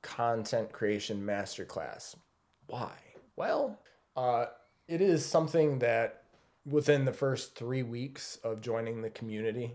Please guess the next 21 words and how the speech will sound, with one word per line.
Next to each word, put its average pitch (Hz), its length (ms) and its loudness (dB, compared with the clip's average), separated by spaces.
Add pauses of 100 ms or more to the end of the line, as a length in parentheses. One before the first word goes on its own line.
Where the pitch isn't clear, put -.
(140)
like, - 180 -14 (540)
so 101 240 -4
we, 104 360 -6
we 113 160 -8
have 104 320 -2
certain 110 380 -2
modules 95 640 -8
that 90 280 -4 (180)
get 117 160 -6
unlocked 95 480 -8
in 110 100 -8
the 104 60 -8
first 98 280 -8
few 101 140 -12
weeks. - 380 -16 (580)
One 160 300 2
of 143 140 2
them 131 220 0
is 117 480 -6
our 117 200 -4
content 123 480 -8